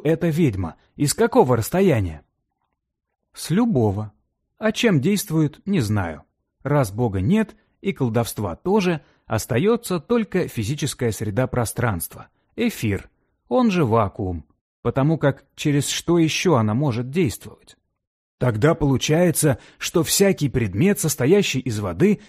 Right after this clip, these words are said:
например, человек, должен оставлять некий эфирный след или хвост,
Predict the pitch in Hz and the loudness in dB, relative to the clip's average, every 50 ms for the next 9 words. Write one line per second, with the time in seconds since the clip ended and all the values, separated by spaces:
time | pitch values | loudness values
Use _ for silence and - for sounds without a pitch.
0 | _ _ _ - 156 151 - 170 156 151 135 110 98 - - 117 101 90 87 156 | _ _ _ -4 -4 0 2 2 2 4 2 2 0 -2 -4 -4 -4 -2 0 0
1 | 185 190 - - - - - - _ - 107 104 196 220 240 214 240 214 - - | 0 0 -2 -6 -20 -20 -20 -20 _ -6 4 4 6 6 6 4 4 2 2 0
2 | 127 120 - - - 120 104 123 165 208 214 - - - _ _ _ _ - 113 | -4 -4 -4 -2 -2 -2 0 2 2 2 2 2 -2 -10 _ _ _ _ -2 0
3 | 127 185 208 190 - 196 185 - - 143 - - 208 202 185 196 190 180 143 - | 2 2 2 2 2 0 -2 0 0 -2 0 4 4 4 6 6 4 4 2 0
4 | - 180 208 196 143 90 - - - - - 202 220 240 - - 170 139 123 - | 0 2 4 4 4 2 0 -6 -12 -6 -2 0 0 0 0 0 0 0 0 0
5 | - - - - - | 0 -4 -10 -14 -20